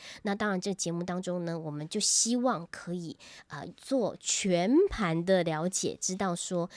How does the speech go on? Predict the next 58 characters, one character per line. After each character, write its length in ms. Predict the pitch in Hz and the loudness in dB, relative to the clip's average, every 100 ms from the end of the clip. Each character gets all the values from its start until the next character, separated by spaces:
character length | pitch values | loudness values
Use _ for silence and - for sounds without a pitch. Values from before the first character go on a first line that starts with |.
| - | -12
这 120 | - 214 | -2 0
两 180 | 151 | 0
方 180 | 151 247 | 0 0
面 200 | 311 240 | 4 4
到 120 | 240 | 2
底 280 | 202 143 - | 0 -2 -6
代 140 | - 180 | -4 -4
表 120 | 139 | -4
的 100 | - | -6
是 160 | - 175 | -4 -2
什 260 | - 156 | 0 -2
么 260 | - 113 95 | -6 -10 -8
哈。 200 | - - - _ _ _ _ _ - - - - | -6 -8 -10 _ _ _ _ _ -20 -16 -10 2
当 140 | 302 | 6
然， 120 | 311 | 8
你 60 | 208 | 8
们 100 | 170 | 8
有 40 | |
没 20 | 180 | 4
有 60 | |
发 180 | - 190 | 2 -2
现 220 | - 208 | 0 2
有 160 | 160 147 | 2 4
些 260 | - 220 | 4 6
人 220 | 220 156 151 | 6 4 0
的 100 | 156 | 2
梦 240 | 190 180 | 2 2
境 220 | 196 170 | 2 0
真 80 | 170 | -2
的 40 | 147 | -2
很 60 | |
特 140 | - 160 | -2 -2
别， 200 | 143 110 | -2 -4
可 160 | 156 | -2
能 120 | 151 - | -2 0
包 160 | 190 | 0
含 140 | 202 151 | 0 -2
了 80 | |
他 200 | 147 175 | -4 -6
的 80 | 160 | -6
体 280 | - - 151 - | -2 -2 -2 -2
质 320 | - 131 151 | -4 -4 -10
很 140 | - | -12
特 160 | - 196 | -2 -2
别， 260 | - - - - - - - | -2 -10 -14 -20 -20 -20 -6
他 100 | 240 | 2
梦 220 | 233 226 | 4 4
到 160 | 208 185 | 4 2
的 100 | 156 | 0
是 240 | - 190 - | -2 -2 -2
有 100 | 143 | -4
关 240 | 170 170 | 0 0
于 140 | 156 156 | 0 0
前 440 | - - 139 147 | 0 0 -2 -4
世 280 | - 320 208 | -2 0 0
的 100 | 143 | 0
梦 180 | 135 135 _ _ - | -6 -10 _ _ -8
哦， 200 | 165 | -6